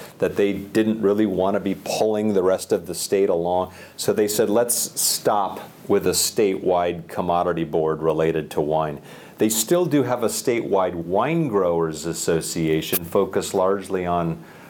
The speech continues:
research, viticulture research. But the idea of a statewide marketing and research board did not fly for long in California.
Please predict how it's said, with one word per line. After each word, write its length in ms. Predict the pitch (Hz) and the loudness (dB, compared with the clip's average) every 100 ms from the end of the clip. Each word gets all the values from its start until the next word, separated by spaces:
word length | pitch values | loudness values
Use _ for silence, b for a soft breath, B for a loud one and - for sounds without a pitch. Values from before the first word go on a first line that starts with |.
| B | B
research, 600 | - - 131 135 90 - | 0 2 2 2 -2 -2
viticulture 680 | 95 98 - 104 - - 90 | 0 0 -2 -4 -2 -2 0
research. 600 | 80 - - 73 - - B B B B | 0 -2 -4 -4 -6 -16 B B B B
But 120 | - 110 | -4 0
the 120 | 110 | 2
idea 300 | 101 110 123 | 2 2 2
of 80 | 101 | 2
a 60 | |
statewide 640 | - - 113 - 101 95 | -2 0 0 2 0 0
marketing 680 | 90 92 98 101 85 78 76 B B B | -2 -2 -2 -2 -2 -4 -8 B B B
and 200 | 98 95 | -2 0
research 640 | 98 110 - 92 82 - - | 0 0 0 0 -2 -8 -2
board 400 | 90 87 82 - | 2 2 0 0
did 200 | 104 101 | 0 2
not 240 | 98 90 | 0 -2
fly 360 | - 95 92 90 | 0 2 2 0
for 220 | - 87 | -2 -2
long 320 | 87 85 85 | 0 -2 -2
in 140 | 80 | -6
California. 840 | - 82 80 - 82 78 76 71 | -4 -2 -2 -4 -4 -4 -4 -8